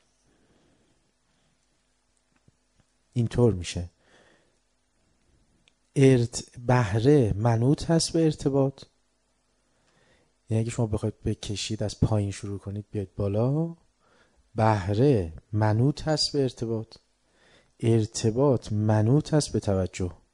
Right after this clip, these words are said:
به زبان ساده، انسان به قدری که بتونه به حقیقت توجه کنه، می‌تونه ارتباط برقرار کنه که بعد بهره ببره. اما خب اینجا دوباره یه انسان عاقلی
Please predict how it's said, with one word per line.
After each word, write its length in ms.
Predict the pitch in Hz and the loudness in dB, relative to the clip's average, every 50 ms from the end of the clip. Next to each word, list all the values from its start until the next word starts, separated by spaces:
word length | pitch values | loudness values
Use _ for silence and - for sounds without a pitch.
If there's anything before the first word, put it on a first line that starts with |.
| _ _ _ _ _ _ _ _ _ _ - | _ _ _ _ _ _ _ _ _ _ -2
به 80 | 160 | -2
زبان 400 | 160 160 170 160 139 131 127 120 | 0 2 2 2 2 2 0 0
ساده، 400 | 113 - - 120 113 120 147 156 - | -2 -4 -4 -2 -2 0 -2 -2 -4
انسان 560 | - 127 127 127 123 - - - 156 151 127 110 | -2 -2 -2 -2 -2 -2 -2 0 0 0 0 -2
به 120 | 117 113 | -2 -4
قدری 460 | - - 139 143 147 147 156 160 160 | -2 0 2 2 2 0 -2 -6 -8
که 200 | - - - 160 | -6 -4 -4 -4
بتونه 580 | 143 135 117 - - - 110 107 107 107 104 104 | -2 -2 -4 -4 -2 -2 -2 0 0 0 -2 -2
به 140 | - 107 98 | -2 -4 -6
حقیقت 760 | - 87 101 98 - 104 104 104 127 135 120 - - - _ _ - - - - _ _ _ - | -4 -6 -8 -6 -6 -6 -4 -2 -2 -2 -2 -2 -6 -12 _ _ -20 -20 -20 -20 _ _ _ -16
توجه 880 | - - - 113 110 107 113 110 107 - _ - - 113 107 98 90 - | -16 -4 0 0 2 2 2 2 0 -2 _ -4 -2 0 0 0 -2 -6
کنه، 240 | - - 113 127 139 | -4 -2 0 0 2
می‌تونه 340 | 147 143 - - 113 107 104 | 2 0 0 0 0 2 2
ارتباط 460 | 101 95 - - 98 95 95 95 - | 2 0 0 -2 -4 -4 -4 -4 -2
برقرار 480 | - 92 92 92 90 95 92 92 92 92 | -4 -4 -4 -4 -4 -4 -4 -4 -4 -6
کنه 260 | - - 98 95 92 | -8 -8 -8 -8 -6
که 120 | - 101 | -6 -6
بعد 200 | 92 92 90 - | -4 -4 -6 -6
بهره 300 | - 87 85 78 82 90 | -8 -12 -12 -14 -16 -18
ببره. 400 | 87 85 82 80 80 73 76 69 _ _ _ _ _ _ _ _ _ _ _ _ _ _ _ _ _ _ _ _ _ _ _ _ _ _ _ _ _ _ _ _ _ _ _ _ _ _ _ _ _ _ _ _ _ _ _ _ _ _ _ _ _ _ _ _ _ _ _ _ _ _ _ _ _ _ _ _ _ _ _ _ _ _ _ - - | -20 -20 -18 -18 -18 -18 -20 -20 _ _ _ _ _ _ _ _ _ _ _ _ _ _ _ _ _ _ _ _ _ _ _ _ _ _ _ _ _ _ _ _ _ _ _ _ _ _ _ _ _ _ _ _ _ _ _ _ _ _ _ _ _ _ _ _ _ _ _ _ _ _ _ _ _ _ _ _ _ _ _ _ _ _ _ -12 -8
اما 240 | 131 143 165 180 170 | -4 -2 -2 -2 -2
خب 200 | - - - 165 | -2 -2 -2 -2
اینجا 260 | 117 110 113 113 151 | -2 -2 -2 -4 -4
دوباره 480 | 156 143 139 127 123 123 127 143 160 170 | -2 0 2 2 4 4 4 4 2 2
یه 80 | 160 | 2
انسان 320 | 156 131 - - 127 135 135 | 0 -2 -2 -2 -2 0 0
عاقلی 460 | 123 113 - - 110 110 123 127 | 0 0 -2 -4 -6 -8 -8 -10